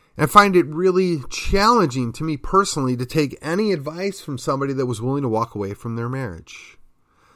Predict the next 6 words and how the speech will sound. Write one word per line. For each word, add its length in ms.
I 80
find 240
it 80
really 320
challenging 640
to 260